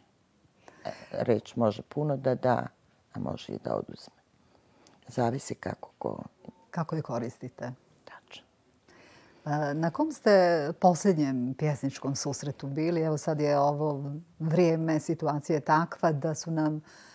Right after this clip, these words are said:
Speaker 2: susreti uskraćeni, da moramo da ih uskratimo jedni drugima.
Speaker 1: Pa da vam kažem, ovaj,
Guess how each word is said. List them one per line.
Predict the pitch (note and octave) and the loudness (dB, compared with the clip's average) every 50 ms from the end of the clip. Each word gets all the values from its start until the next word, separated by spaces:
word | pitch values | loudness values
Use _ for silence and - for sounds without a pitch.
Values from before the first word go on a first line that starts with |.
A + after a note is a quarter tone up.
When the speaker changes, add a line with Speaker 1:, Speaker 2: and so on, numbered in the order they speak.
| - - _ _ - | -20 -20 _ _ -10
Speaker 2:
susreti | - - - G#3 F3 D3 - - F3 E3+ D#3 - - - F#3 F3 E3+ E3 D#3+ | -8 -2 0 2 2 2 0 0 -2 -2 -2 -2 0 2 4 4 4 4 4
uskraćeni, | D#3+ E3+ D3 - - - - - F#3 E3+ D3+ - - - F3+ E3+ D#3 D3 | 4 2 2 0 -4 -8 -4 -2 0 0 0 -2 -4 -4 -2 -2 0 0
da | D3 D3+ | 0 0
moramo | D#3+ F3 F3+ C#3+ - - A#2 A#2 | 2 2 2 0 0 -2 -4 -4
da | A#2+ A#2 | -4 -4
ih | B2+ C#3 - | -6 -6 -6
uskratimo | C#3 C#3+ - - - - E3 D3+ - - C#3+ B2 B2 B2 | -8 -10 -12 -12 -12 -10 -10 -10 -8 -8 -6 -6 -4 -4
jedni | B2+ C3 B2+ C3+ C#3 C#3 | -2 -2 -2 -2 -4 -4
drugima. | B2+ - D#3 E3 F3+ F3+ D3 D#3 C#3 C3+ C#3 C#3 B2+ C3 B2 B2 B2 C3 C3+ - - - - - - - - - _ - | -4 -4 -4 -2 -2 -2 -2 -2 -2 -2 -2 -2 -4 -4 -4 -6 -6 -8 -8 -10 -12 -18 -20 -20 -20 -20 -20 -20 _ -2
Speaker 1:
Pa | D3+ C#3+ | -2 0
da | C#3+ E3+ | 2 4
vam | F#3 G3 | 2 2
kažem, | F#3+ - - F3+ E3+ E3 D3 D3+ D3+ D3 - - | 2 2 2 4 4 4 4 2 2 0 0 0
ovaj, | - D3 D3 C3+ C3 C3+ C3 - D3 C#3+ C3+ C3+ C#3+ | 2 4 6 6 6 4 2 2 4 4 4 4 4